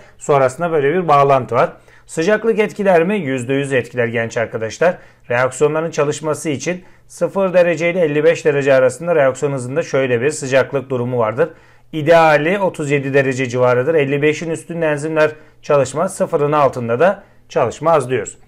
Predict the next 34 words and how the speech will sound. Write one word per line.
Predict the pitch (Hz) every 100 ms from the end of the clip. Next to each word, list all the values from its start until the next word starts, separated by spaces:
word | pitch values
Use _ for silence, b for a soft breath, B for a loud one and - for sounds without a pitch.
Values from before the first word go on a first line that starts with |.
| b b b b
Kimyasal | 156 196 214 233 220
maddeler | 214 190 208 208
etkiler | 196 135 180 165 170
mi? | 202
Evet, | 139 120 151 147
etkiler. | 113 135 156 131
Bazıları | 127 135 143 147
aktivatör | 127 - 139 139 165
olarak | 175 170 160
etkiler, | 160 - 165 156
bazıları | 147 143 143 147
inhibitör | 131 131 131 151
olarak | 151 147 143 143
etkiler, | 135 107 135 131
zehir | 113 123 143 135
yapar | 123 - 131 135 b b b b b
ya | 127 127
da | 127
işte | 127 147
hızlandırırlar. | 135 135 135 131 123 113 117 139 170 - b b
Kimyasal | - 117 - 123
maddeler | 123 120 120 117 113
de | 107
etkiler. | - 127 151 - b b
P | 151 175
H | 196 190
etkiler | 180 - 147 147
mi? | 180
Evet, | 147 120 123
etkiler. | 127 - 139
Genel | 170 147 156 151
olarak | 147 156
şöyle | 160 151 123
diyoruz. | 101 135 190